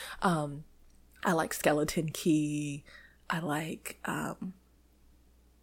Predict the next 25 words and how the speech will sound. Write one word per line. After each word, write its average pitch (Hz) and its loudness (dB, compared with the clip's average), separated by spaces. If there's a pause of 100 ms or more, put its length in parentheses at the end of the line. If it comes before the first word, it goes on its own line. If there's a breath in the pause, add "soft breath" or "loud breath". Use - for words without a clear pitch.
(100)
obviously, 156 -2
you 147 -4
know, 151 -2
Get 147 -2
Out - -2
and - -4
Us - 0
and - -6
all - -4
those - -4
movies. 151 -4
I 151 -2
like, 147 -6
you 175 0
know, - -4
The 165 -2
Others. 151 2
I 165 2
like 156 2
really 160 4
kind 160 -2
of, 143 -2
like, 143 0
foreboding, 156 0
moody 151 2